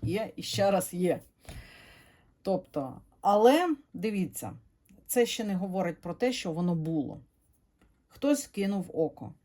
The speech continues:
Можливо, розроблявся план. Але все рівно туди,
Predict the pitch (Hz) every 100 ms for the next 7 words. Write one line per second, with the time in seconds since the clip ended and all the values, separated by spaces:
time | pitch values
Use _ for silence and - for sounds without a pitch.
0 | _ 175 185 190 269 277 220 165 160 165
1 | 185 190 190 - 165 139 139 127 _ _
2 | _ _ _ _ _ _ _ _ - _
3 | - 196 220 196 - 214 269 294 208 165
4 | 202 190 240 277